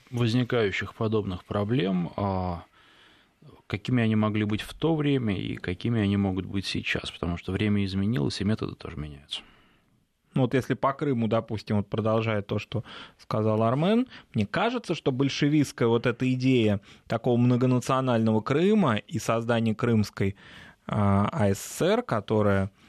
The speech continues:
Speaker 2: успешно просуществовала вплоть до, а, сороковых годов,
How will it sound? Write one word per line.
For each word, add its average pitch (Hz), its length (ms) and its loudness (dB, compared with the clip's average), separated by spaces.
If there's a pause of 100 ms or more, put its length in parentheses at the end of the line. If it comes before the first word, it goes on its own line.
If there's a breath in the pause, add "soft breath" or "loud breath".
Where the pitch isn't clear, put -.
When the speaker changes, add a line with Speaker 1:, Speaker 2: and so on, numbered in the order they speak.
(220 soft breath)
Speaker 2:
успешно 107 560 0
просуществовала 98 920 -2
вплоть 98 400 0
до, 98 240 0 (580 loud breath)
а, 101 360 0
сороковых 101 540 0
годов, 147 580 2